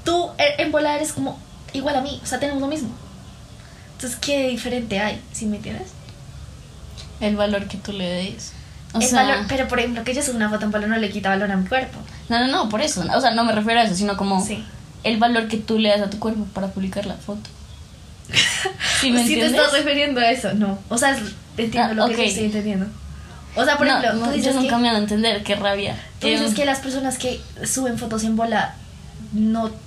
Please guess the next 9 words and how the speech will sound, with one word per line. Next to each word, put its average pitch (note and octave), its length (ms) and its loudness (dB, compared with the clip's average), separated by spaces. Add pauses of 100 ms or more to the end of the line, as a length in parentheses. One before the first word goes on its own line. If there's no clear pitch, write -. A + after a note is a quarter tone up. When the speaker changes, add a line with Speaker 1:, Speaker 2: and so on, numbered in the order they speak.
(300)
Speaker 1:
o G#3+ 80 -2
sea, G3+ 200 -4
que - 200 -10 (760)
Speaker 2:
Que C4 180 2
Speaker 1:
tienen C4 260 2
Speaker 2:
tienen, C4 120 4 (120)
Speaker 1:
un A3 120 -4
valor B3 200 4
Speaker 2:
tienen C4 100 4